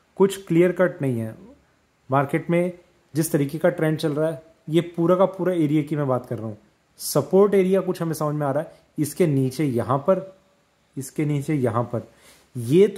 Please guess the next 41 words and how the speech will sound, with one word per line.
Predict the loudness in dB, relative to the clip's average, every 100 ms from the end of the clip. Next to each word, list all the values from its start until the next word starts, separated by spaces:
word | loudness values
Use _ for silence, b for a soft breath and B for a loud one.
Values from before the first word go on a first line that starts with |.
| 0
थोड़ा | 2
सा | 2 -2 -8 -6
इसने | -6 -2 -4 -4 B B _ 2
इस | 2 2 0
लेवल | 2 4 4 4 4
को | 0
ब्रेक | -2 2 0 0
करने | -2
की | -2
कोशिश | -2 -2 -2
करी | -2 0
थी, | 0
पर | 0 0
एकदम | 0 2 0
से | 0 -4
सडनली | -2 -4 -2 0 2
एक | 0 -2 -8 b b 0
बाउंस | 4 4 4 0
आ |
गया। | 0 -2 -6 -12 _ _ -6
यहाँ | 0 2 2
भी | 2
हमने | 2 0 0 -2 -8 -6
इसी | -4
तरीके | 0 0 0 -2
की | -2
चीज़ | -2 2
देखी | 2 0
थी। | -4 -6 B B B 0
अभी | 2
देखते | 4 2 0 -2
हैं | 0
कि | -4
ये | -2 2 2
लेवल | 4 2 2
अगर | 2 0
ब्रेक | 0 0 0
होता | -2 -2
है | -2
नीचे | 0 -2 -4
में, | -4